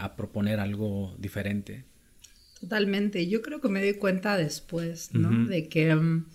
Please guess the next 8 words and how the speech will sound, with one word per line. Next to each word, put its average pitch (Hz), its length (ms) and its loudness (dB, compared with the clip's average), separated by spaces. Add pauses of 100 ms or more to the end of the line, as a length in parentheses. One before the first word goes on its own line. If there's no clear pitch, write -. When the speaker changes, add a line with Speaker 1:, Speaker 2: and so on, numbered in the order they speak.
(440)
Speaker 2:
de 170 140 -2
cuánto 190 320 4
eso 202 260 4
ha 190 80 2
tenido 175 400 2
que 175 120 2
ver 165 320 2 (680)
en, 160 400 4